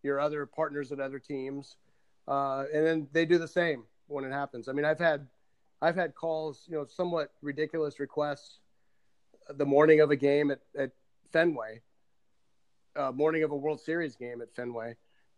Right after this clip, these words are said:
and still, you know, it's one, and it's, it's, e-, it's, I don't wanna say it's easy, but, you know, it's a quick phone call or an email, and, and it gets done because you have relationships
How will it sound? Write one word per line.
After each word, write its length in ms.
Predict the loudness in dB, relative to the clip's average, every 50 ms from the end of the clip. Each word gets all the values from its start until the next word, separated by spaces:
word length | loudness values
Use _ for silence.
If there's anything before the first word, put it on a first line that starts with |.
| _
and 120 | -4 -4 0
still, 420 | 6 10 10 10 10 8 4 -4 _ _ _ _ -20 -20 -8 -2
you 100 | 0 0
know, 200 | 0 0 -4 -4 -4
it's 220 | -4 -4 -4 -4
one, 300 | 0 4 4 4 4 2 -2 -4 -2
and 220 | 0 0 0 -2 -4 -8 -12
it's, 380 | -12 -8 -4 -4 -4 -4 -6 -12 -18 -18 -18 -18 -20 _ -20 -20 _ _ _ _ _ _ _ _ _ -6
it's, 180 | -6 -2 0
e-, 180 | 2 2 0 0 0
it's, 340 | -2 -2 -2 -2 -6 -8 -6
I 100 | -4 -2
don't 120 | -2 -2
wanna 140 | -4 -6 -6
say 140 | -4 -6 -6
it's 140 | -4 0 2
easy, 320 | 2 2 2 0 -2 -4
but, 200 | -4 -4 -4 -6 _ _ _ _ _ _ _
you 80 | 4 6
know, 60 | 6
it's 100 | 6 2
a 40 | 0
quick 220 | 2 4 4 4 4
phone 240 | 4 4 4 2
call 400 | 0 -2 -4 -2 -2 -2 -4 -6 _ _ _ -6
or 120 | -4 -4
an 80 | -2 0
email, 460 | 0 -2 -2 -4 -6 -4 -4 -4 -4
and, 180 | -4 -6 -6 -8 _
and 120 | -8 -8 -8
it 140 | -8 -6 -6
gets 180 | -6 -8 -6
done 300 | -4 -4 -2 -2 -2 -4
because 320 | -4 -6 -6 -6 -6 -4 -2
you 60 | -2
have 100 | -2 -2
relationships 800 | -4 -6 -6 -6 -6 -6 -8 -12 -10 -10 -12 -12 -12 -16 -20 -20